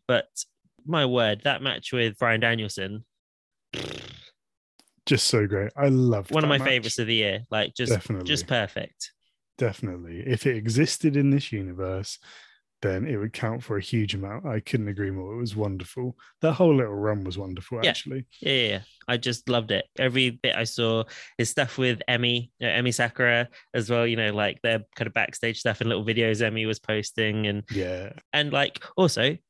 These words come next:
Speaker 1: his social media presence is great. He wa-, he shows off his awesome socks that he wears <laughs> all the time. Like, I think that should count for something. You know,
Speaker 2: I, I
Speaker 1: this,
Speaker 2: think
Speaker 1: one
Speaker 2: it
Speaker 1: of the
Speaker 2: does.
Speaker 1: sca-, one of the scariest men that's ever lived, showing off his cute socks.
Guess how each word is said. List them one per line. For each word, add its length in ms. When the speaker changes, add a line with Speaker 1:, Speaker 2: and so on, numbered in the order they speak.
Speaker 1:
his 140
social 280
media 220
presence 380
is 100
great. 400
He 160
wa-, 220
he 440
shows 300
off 120
his 340
awesome 340
socks 340
that 80
he 80
wears 440
<laughs> 680
all 120
the 80
time. 360
Like, 140
I 100
think 140
that 160
should 140
count 220
for 60
something. 480
You 100
know, 100
Speaker 2:
I, 20
I 40
Speaker 1:
this, 200
Speaker 2:
think 180
Speaker 1:
one 120
Speaker 2:
it 60
Speaker 1:
of 60
the 120
Speaker 2:
does. 120
Speaker 1:
sca-, 80
one 200
of 40
the 60
scariest 440
men 200
that's 160
ever 180
lived, 320
showing 320
off 100
his 140
cute 260
socks. 540